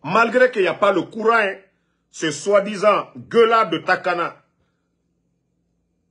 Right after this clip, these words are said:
Qu'est-ce qu'ils n'ont pas dit au temps du président Alpha Condé ici ? Le délai de la transition n'est pas respecté. Il n'ouvre pas sa gueule, ce soi-disant Takana,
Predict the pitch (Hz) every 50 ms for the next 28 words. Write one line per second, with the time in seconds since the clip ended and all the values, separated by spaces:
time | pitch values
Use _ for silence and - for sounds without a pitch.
0 | _ _ _ _ - 269 285 285 - - 254 202 208 170 - 208 208 190 170 180
1 | 165 147 - 190 180 185 151 143 - 147 143 131 131 156 147 - 160 160 - 170
2 | 165 147 127 120 - - - _ _ _ _ _ _ _ _ _ _ _ _ _
3 | _ _ _ _ _ _ _ _ _ _ _ _ _ _ _ _ - 160 202 220
4 | 214 - - 240 269 285 294 294 294 285 - 220 196 180 175 175 - 220 226 233
5 | 214 208 208 - 247 240 226 180 165 165 - 196 185 170 156 - - 170 151 -
6 | - 175 165 - 208 202 180 185 190 180 - - 233 220 220 - 175 156 156 151
7 | - - 226 233 226 214 165 151 _ _ _ - - 190 175 165 - 220 220 -
8 | 214 202 165 226 220 - 180 165 - 185 175 165 170 160 -